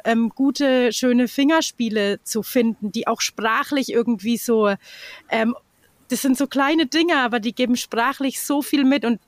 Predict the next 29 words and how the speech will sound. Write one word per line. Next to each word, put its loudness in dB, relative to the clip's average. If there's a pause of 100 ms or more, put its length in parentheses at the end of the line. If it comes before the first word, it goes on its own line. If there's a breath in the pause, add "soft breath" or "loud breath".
(140)
der 2
fährt -2
da 2
so -2
drauf -4
ab. -4 (600 loud breath)
Und, 4
ähm, 0
das -2
macht 0
total 0
Sinn, 2
was 0
du -12
da -4
so -6
erzählst -2
und -4
auch -2
mit 0
diesen, 0
dass -4
das -10
so 2
im 2
übertragenen -2
Sinn 0
eigentlich, -4
ähm, -4